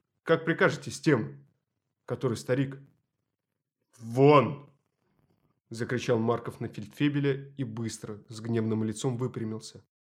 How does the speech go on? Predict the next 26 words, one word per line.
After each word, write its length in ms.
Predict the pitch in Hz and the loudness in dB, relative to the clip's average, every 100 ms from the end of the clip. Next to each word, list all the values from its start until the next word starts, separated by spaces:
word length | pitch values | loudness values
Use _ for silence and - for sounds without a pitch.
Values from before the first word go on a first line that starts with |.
| _ _ _ _ _ _ - | _ _ _ _ _ _ -2
Кажется, 380 | 143 127 127 | 0 0 2
он 100 | 139 | 2
готов 280 | 123 131 139 | 2 2 0
был 160 | 120 131 | 0 0
его 280 | 120 131 135 | 0 0 2
ударить. 540 | 139 139 110 - - _ _ _ _ _ _ _ | 4 4 2 -4 -16 _ _ _ _ _ _ _
Фельдфебель 500 | - 139 202 214 185 | -6 -4 -2 -2 -2
тотчас 400 | 175 143 - 147 | -2 -2 0 0
же 120 | 107 | 0
ловко, 500 | 117 143 160 - 165 - _ | 0 0 -2 -6 -12 -14 _
в 60 | 123 | -6
два 180 | 120 127 | 0 0
темпа, 480 | 139 127 135 127 - _ _ _ _ _ | 0 -4 -6 -12 -14 _ _ _ _ _
по-строевому 720 | 135 - 135 127 127 151 143 | -6 -4 -2 0 2 2 2
повернулся 560 | 135 123 127 151 160 - | 0 0 2 0 -2 -6
кругом 540 | 147 143 143 139 - | -4 -2 -2 -2 -6
и 60 | 139 | -4
отворил 420 | 117 117 113 113 | -4 -2 -2 -2
дверь. 360 | 110 117 104 _ _ _ _ _ _ _ | -4 -6 -8 _ _ _ _ _ _ _
Но 100 | 123 | 0
на 80 | 139 | 0
пороге 360 | 143 143 143 135 | 4 4 4 2
он 60 | |
задержался 540 | 117 123 131 131 123 127 | 0 -2 0 0 0 -2
на 80 | 117 | -2
минутку 520 | 117 139 143 151 | -2 -2 -6 -10